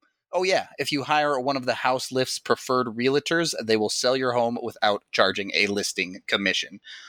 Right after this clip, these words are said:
We'll be back in segment three with some more rants and raves about the Avs and their signings. Third and final segment of this B S N Avalanche podcast presented by The Green Solution. We've talked about Nichushkin. We started to get into a little bit of how he might affect the development process.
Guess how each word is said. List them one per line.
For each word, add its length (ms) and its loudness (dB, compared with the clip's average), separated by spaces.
We'll 140 0
be 80 -4
back 280 0
in 160 -2
segment 460 2
three 460 0
with 160 -4
some 200 -4
more 440 0
rants 340 -2
and 180 -4
raves 360 0
about 280 0
the 160 -6
Avs 460 0
and 160 -2
their 140 0
signings. 720 -4
Third 340 -2
and 220 -6
final 320 2
segment 360 0
of 160 -4
this 120 2
B 200 -2
S 160 0
N 120 0
Avalanche 540 0
podcast 560 2
presented 460 -2
by 320 2
The 120 -4
Green 280 -2
Solution. 540 2
We've 120 0
talked 300 0
about 240 -2
Nichushkin. 560 -2
We 80 -2
started 400 2
to 80 -6
get 260 2
into 380 0
a 80 2
little 360 0
bit 260 -2
of 160 -8
how 260 0
he 140 -8
might 240 0
affect 340 -2
the 60 -4
development 560 0
process. 640 0